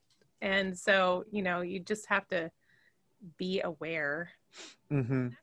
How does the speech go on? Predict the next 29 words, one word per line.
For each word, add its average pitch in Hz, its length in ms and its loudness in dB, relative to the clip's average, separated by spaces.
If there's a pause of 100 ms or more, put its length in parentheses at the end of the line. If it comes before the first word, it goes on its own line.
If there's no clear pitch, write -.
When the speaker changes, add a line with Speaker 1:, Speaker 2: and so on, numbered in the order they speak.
Speaker 2:
that's 135 260 2 (380)
Speaker 1:
Inner 240 160 6
technique 220 580 0
and, 180 540 -2
and 175 160 -6
meditation 247 560 0
and 214 180 2
all 185 100 -2
these 214 140 0
other 214 180 0
things 196 220 -4
come 196 220 -2
in 185 300 -2 (420)
because 190 400 -2
they 196 340 0
really 247 240 2
develop 190 540 2 (100)
a, - 60 -4
f-, 185 80 -6 (400)
a 185 60 -10
self-awareness. 170 1120 -2 (340)
You 185 80 -14
know, 190 100 0
they're 185 120 2
really 214 240 2
focused 190 440 0
on 160 360 -2 (1000)
being 202 280 2
present 196 680 0